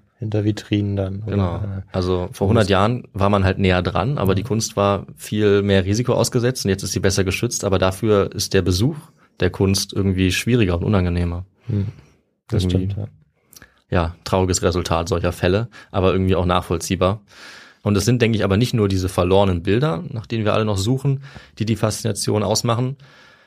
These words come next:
Speaker 2: sondern es kommen Jahr für Jahr ganz, ganz viele Leute, um sich auch die leeren Rahmen einfach anzuschauen,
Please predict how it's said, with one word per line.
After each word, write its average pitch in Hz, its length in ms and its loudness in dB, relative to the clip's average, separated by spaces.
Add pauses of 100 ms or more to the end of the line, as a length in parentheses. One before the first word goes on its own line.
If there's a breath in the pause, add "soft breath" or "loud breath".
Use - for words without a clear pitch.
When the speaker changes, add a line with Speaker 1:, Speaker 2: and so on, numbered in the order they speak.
(220 soft breath)
Speaker 2:
sondern 107 220 4
es 110 120 -2
kommen 120 460 -2 (180)
Jahr 95 220 0
für - 140 -2
Jahr 110 380 2 (100)
ganz, 123 240 0
ganz 110 160 -2
viele 110 160 -2
Leute, 104 260 2
um 107 140 0
sich 104 160 -4
auch 95 80 -2
die 98 140 -2
leeren 110 340 2
Rahmen 104 340 0
einfach - 240 -10
anzuschauen, 95 640 -6